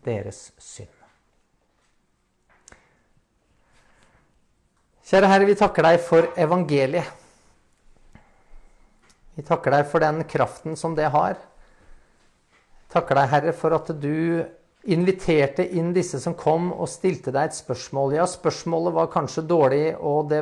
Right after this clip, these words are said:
var kanskje preget av uvitenhet, og at de hadde fart vill,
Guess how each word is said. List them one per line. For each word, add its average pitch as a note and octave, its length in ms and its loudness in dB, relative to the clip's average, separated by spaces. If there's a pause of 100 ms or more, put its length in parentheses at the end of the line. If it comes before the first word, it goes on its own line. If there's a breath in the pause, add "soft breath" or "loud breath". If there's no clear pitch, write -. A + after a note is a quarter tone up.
var D3 260 0
kanskje C#3+ 460 -2 (960 loud breath)
preget E3+ 460 4
av E3+ 100 2
uvitenhet, D#3 1120 -2
og C#3 140 4
at D#3+ 160 -6
de E3+ 100 4
hadde F3 220 0
fart E3 340 2
vill, F#3 220 0